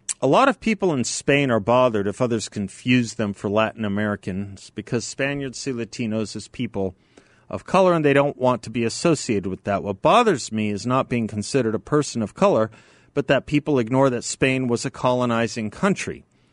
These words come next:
It erases that history." What, are we supposed to put a big C on everyone from Spain,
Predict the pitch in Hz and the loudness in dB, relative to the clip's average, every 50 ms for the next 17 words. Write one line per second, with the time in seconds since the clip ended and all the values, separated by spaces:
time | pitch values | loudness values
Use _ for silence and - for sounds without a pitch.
0 | _ _ _ _ _ _ _ _ - 127 117 113 113 120 139 139 127 - - 143 | _ _ _ _ _ _ _ _ -2 0 0 2 2 2 0 0 -2 -4 -6 -6
1 | 131 123 123 117 - - - _ _ _ _ - 110 117 117 117 113 107 - _ | -6 -6 -6 -8 -10 -14 -16 _ _ _ _ -4 0 2 2 2 2 0 -4 _
2 | _ _ _ _ _ _ - - 147 127 - - - - 73 - - - _ _ | _ _ _ _ _ _ -6 -4 -4 -4 -4 -8 -12 -12 -14 -14 -16 -20 _ _
3 | _ _ _ _ _ _ - 180 135 113 104 - - 107 - 131 127 120 - - | _ _ _ _ _ _ -10 -6 -6 -6 -6 -8 -10 -12 -10 -8 -10 -10 -10 -14
4 | - - _ 131 113 107 85 - 117 98 - - - - 135 131 139 160 170 170 | -20 -16 _ -12 -12 -12 -12 -14 -16 -14 -14 -14 -12 -10 -8 -6 -6 -6 -6 -8
5 | 160 - _ _ - 120 123 127 127 131 135 127 135 135 123 - 135 127 113 - | -10 -16 _ _ -16 -14 -12 -12 -12 -12 -12 -12 -12 -14 -14 -14 -14 -14 -12 -14
6 | - - - 123 131 143 156 160 151 147 131 - | -14 -10 -8 -8 -8 -8 -8 -10 -12 -14 -16 -18